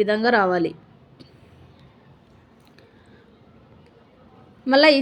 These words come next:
చివరికి ఒక స్టిచ్చింగ్ అనేది వేసుకోవాలి. ఎప్పుడైనా సరే మనం ఇప్పుడే అండి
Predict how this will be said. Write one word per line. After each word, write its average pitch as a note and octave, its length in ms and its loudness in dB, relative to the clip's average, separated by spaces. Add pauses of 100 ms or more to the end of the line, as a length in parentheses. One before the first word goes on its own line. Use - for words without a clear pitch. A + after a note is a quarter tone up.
చివరికి C4 360 2
ఒక B3 160 -2
స్టిచ్చింగ్ A#3+ 380 -2
అనేది A#3 240 0
వేసుకోవాలి. A3 480 0 (100)
ఎప్పుడైనా C4+ 480 0
సరే C4 160 2 (120)
మనం C4+ 180 -2 (220)
ఇప్పుడే C4 380 0
అండి A#3 220 0